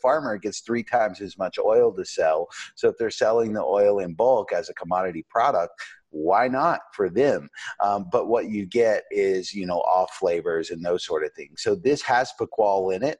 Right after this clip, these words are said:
the same olive variety. It's just a different product when you get it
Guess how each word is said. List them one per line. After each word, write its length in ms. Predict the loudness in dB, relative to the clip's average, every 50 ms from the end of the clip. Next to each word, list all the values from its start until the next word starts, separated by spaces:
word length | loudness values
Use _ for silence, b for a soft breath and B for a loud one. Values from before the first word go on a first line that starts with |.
| _
the 100 | -6 -6
same 480 | -4 -4 -2 0 0 0 0 0 0 0
olive 360 | 2 2 2 2 2 0 0
variety. 560 | 0 2 2 4 4 2 2 0 -2 -4 -6 B B B B B
It's 240 | -4 -4 -4 -6 -6
just 240 | -6 -6 -4 0 0
a 160 | 0 0 -2 -6 _ _ -4 2
different 440 | 4 4 4 4 0 -4 -4 -4 -2
product 600 | 0 2 4 4 4 2 0 -2 -4 -6 -6 -4
when 120 | -4 -4
you 120 | -4 -4
get 180 | 0 0 2 2
it 80 | 2